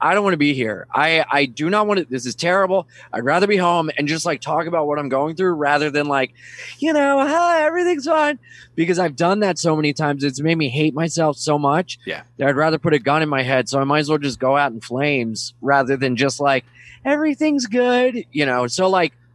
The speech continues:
Speaker 1: what's worse than bombing to me is just being, like, "All right."
Speaker 2: As
Speaker 1: And
Speaker 2: a comic, you know how to make people laugh. Like, I'm not
Speaker 1: Right.
Speaker 2: saying that it's not hard or difficult, but at the end of the day, there's a playbook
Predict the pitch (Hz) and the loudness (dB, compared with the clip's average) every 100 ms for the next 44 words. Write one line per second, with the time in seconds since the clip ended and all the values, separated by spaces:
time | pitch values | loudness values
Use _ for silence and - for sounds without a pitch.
0 | _ _ 147 170 139 175 226 - 156 151 | _ _ -2 -2 0 0 0 -2 0 2
1 | 175 175 147 131 151 151 123 - 135 127 | 2 0 -2 2 4 4 2 0 -4 -2
2 | 147 147 135 131 113 - _ 113 127 120 | 0 2 2 0 -2 -4 _ 0 2 2
3 | 110 117 120 107 - 147 147 135 - 165 | 0 0 0 -2 -2 0 0 -2 0 -2
4 | 165 117 127 117 117 117 110 104 98 - | -2 -4 -4 -2 -2 0 -2 -2 -6 -6
5 | 98 92 87 98 - 60 - - - 123 | -10 -10 -4 -2 -2 -4 -10 -14 -4 0
6 | 131 151 156 - - 131 123 120 117 113 | 0 0 -2 -2 -2 -2 -2 -4 -8 -12
7 | - _ _ _ - 117 107 104 - 110 | -18 _ _ _ -4 -2 -2 -4 -6 -4
8 | 101 - - 147 135 110 107 101 - 104 | -4 -6 -2 2 4 4 2 0 -2 -4
9 | - 98 95 98 95 120 185 170 131 139 | -2 -2 -2 -4 -4 -4 -4 -2 0 0
10 | 117 - 214 - - 120 95 - - | 0 0 -2 -2 -2 -4 -4 -8 -12